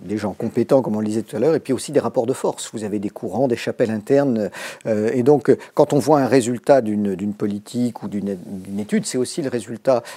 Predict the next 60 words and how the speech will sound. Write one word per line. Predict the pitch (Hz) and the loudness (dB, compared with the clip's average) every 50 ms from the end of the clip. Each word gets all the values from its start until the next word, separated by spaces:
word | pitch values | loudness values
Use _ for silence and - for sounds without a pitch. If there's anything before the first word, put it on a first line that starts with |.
| - _ | -16 _
de, | - 104 107 110 | -6 -4 -4 -2
de | 95 110 117 | 0 -2 -2
confrontations | 107 - 120 - - - 135 - 120 - - 120 | -2 -2 -6 -4 -2 -2 -2 -2 -2 -2 -2 -4
de | 120 | -6
points | 107 - 123 120 | -4 -4 -2 -2
de | 120 120 | -2 -2
vue, | 156 208 | 0 0
et | 185 - | 0 0
parfois | 165 - - - 156 | -2 0 0 0 0
de | - | 0
confrontations | - - - 120 131 120 - 151 | -4 -10 -6 -4 -4 -4 -2 -4
de | 147 | -6
points | - - 147 135 | -4 0 0 0
de | 127 | 0
vue | 110 123 | 0 -2
politiques | 120 - 139 123 139 135 - 220 165 | -2 0 0 0 0 -4 -6 -8 -6
sur | - - 120 | -6 -6 -6
un | 117 117 | -6 -4
pays. | - 156 175 202 214 190 | -2 -2 -2 0 -2 0
Vous | 117 110 | 2 2
avez | 123 104 113 117 | 4 4 4 2
au | |
Quai | 104 - - 120 | 2 0 -2 -2
d'Orsay | 107 101 - - - 131 | -2 -2 -2 -2 0 0
des | 110 107 | 0 -2
pro-chinois | - - - 110 - - 120 110 110 117 123 117 | -4 -6 -8 -10 -8 -8 -6 -4 0 2 2 2
et | |
des | 104 107 101 | 2 0 -2
anti-chinois. | 104 101 - - 104 - - 120 123 131 147 165 170 165 160 | -4 -8 -10 -12 -12 -12 -8 -6 -2 0 0 2 2 0 0
Vous | 147 127 127 | 0 0 0
avez... | 120 - - - - - - - - | 0 0 -2 -8 -12 -12 -12 -2 4
Donc, | 135 135 131 - - | 6 6 6 6 6
euh, | 143 123 123 123 - | 6 6 6 6 4
euh, | - 131 117 120 120 113 113 113 113 113 110 107 | 4 6 6 6 6 4 4 2 0 0 -2 -4
si | - - - - 170 | -4 -4 2 4 4
on | 170 160 | 4 4
ne | 135 | 4
connaît | - 156 139 139 | 4 4 4 4
pas | 139 143 135 | 2 0 0
bien | 120 135 165 160 | 4 4 4 6
la | 135 | 4
technostructure, | - - 147 - - 143 120 - - - 110 - - 208 196 | 4 2 -4 -6 -6 -8 -10 -8 -8 -10 -8 -4 -2 0 2
on | 156 | 2
n'arrive | 131 120 120 120 - - | 2 0 -2 -4 -4 -4
pas | 170 160 | -4 -4
toujours | - - 160 139 120 143 151 135 110 98 | -4 -6 -8 -4 -2 0 0 0 0 -2
à, | 95 - - - 104 101 104 98 104 104 101 101 104 104 | -2 -2 -2 -2 -2 -2 -4 -4 -6 -8 -10 -10 -10 -10
comment | - - 113 107 104 | -8 -6 -6 -4 -6
dire, | 104 98 104 107 92 | -6 -4 -6 -4 -4
à | 95 98 98 101 98 101 98 101 | -4 -4 -4 -6 -6 -8 -6 -4
détecter | 107 117 113 - 110 - - - 139 135 | -4 -2 -2 -4 -8 -10 -2 0 0 2
comme, | - - 131 120 117 107 | 4 4 2 2 2 2
comment | - 139 131 135 143 | 2 4 6 6 6
la | 127 117 | 6 4
prise | - - 120 117 | 0 -2 -2 -2
de | 113 | -2
décision | 101 107 - - 117 104 110 110 | -2 -4 -6 -8 -8 -8 -8 -8
s'est | - - 104 | -8 -10 -12
faite. | - - - - - - - - - - - - - | -12 -12 -12 -12 -14 -14 -14 -12 -12 -14 -14 -4 -2
Maintenant, | 143 143 143 - 156 151 151 147 143 135 - | -2 -2 0 0 2 4 6 6 6 4 0